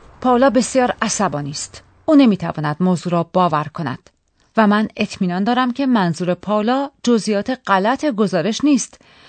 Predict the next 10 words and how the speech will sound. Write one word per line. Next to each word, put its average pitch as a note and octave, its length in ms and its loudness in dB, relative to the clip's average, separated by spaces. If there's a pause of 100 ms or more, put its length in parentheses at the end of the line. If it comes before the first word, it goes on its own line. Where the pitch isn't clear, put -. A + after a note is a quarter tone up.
(160)
مثلاً G3+ 320 0
اینکه A#3+ 480 0
روزنامه G3 400 0
نوشته G#3 380 0
است A3 360 -2
آزمایشگاه G3 760 -2
در F#3 180 -2
طبقه F3 480 -4
دوازده G3 600 0
بوده، D3+ 280 -6